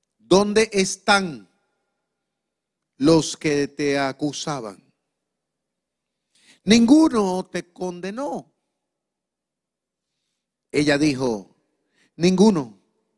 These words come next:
Señor". Entonces Jesús le dijo:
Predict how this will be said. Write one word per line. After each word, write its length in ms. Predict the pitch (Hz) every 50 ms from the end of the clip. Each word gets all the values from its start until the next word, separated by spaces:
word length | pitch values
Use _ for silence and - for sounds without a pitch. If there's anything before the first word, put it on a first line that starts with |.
| _ _ _ _ _ _ _ _ _ _ _ _ _ _ _ _ _
Señor". 560 | - - - 143 135 135 135 131 120 113 110 _ _ _ _ _ _ _ _ _ _ _ _ _ _ _ _ _ _ _ _ _ _ _ _ _ _ _ _ _ _ _ _ -
Entonces 380 | 123 120 - 156 160 170 208
Jesús 340 | 190 190 180 - - 240 240
le 100 | 240 220
dijo: 440 | 180 208 190 151 131 120 117 117 -